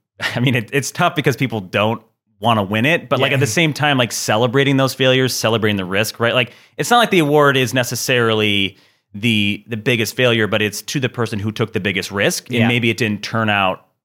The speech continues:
Speaker 1: as you had anticipated, right? It's not like somebody left the door open and robbed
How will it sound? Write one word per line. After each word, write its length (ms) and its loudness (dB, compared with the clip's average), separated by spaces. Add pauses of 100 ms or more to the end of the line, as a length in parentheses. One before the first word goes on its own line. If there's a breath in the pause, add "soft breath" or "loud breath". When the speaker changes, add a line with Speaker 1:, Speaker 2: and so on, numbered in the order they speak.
Speaker 1:
as 240 -6
you 100 -4
had 160 -2
anticipated, 600 -8
right? 220 -4
It's 140 -10
not 180 0
like 260 -2 (320 soft breath)
somebody 640 0
left 360 -2
the 80 -4
door 320 0
open 260 -2
and 200 -4
robbed 400 0